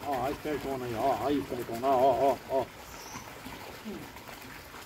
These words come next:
Aí, galera, infelizmente só foi quatro mesmo, então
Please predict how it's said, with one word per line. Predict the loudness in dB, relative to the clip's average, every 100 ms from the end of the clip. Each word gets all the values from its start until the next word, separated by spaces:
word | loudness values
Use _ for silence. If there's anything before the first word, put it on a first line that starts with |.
| -12 -12 -12 -14 -16 -14 -14 -14 -14 -14 -14 -14 -14 -14 -12 -12 -12 -14 -14 -10 -6 -6 -6 -12 -12 -12 2
Aí, | 8 10
galera, | 10 8
infelizmente | 4 4 6 4 4
só | 2
foi | 2 2
quatro | 4 4 4
mesmo, | 2 0
então | 0 0